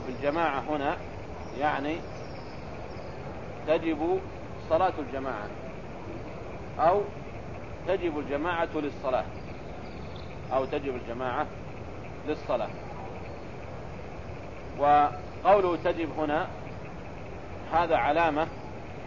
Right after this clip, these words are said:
على أن صلاة الجماعة واجبة،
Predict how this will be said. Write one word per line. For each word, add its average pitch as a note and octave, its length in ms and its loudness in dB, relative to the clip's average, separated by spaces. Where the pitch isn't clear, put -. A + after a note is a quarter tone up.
على D#3 160 6
أن D#3 280 2
صلاة D3 280 4
الجماعة C3+ 500 0
واجبة، B2+ 460 6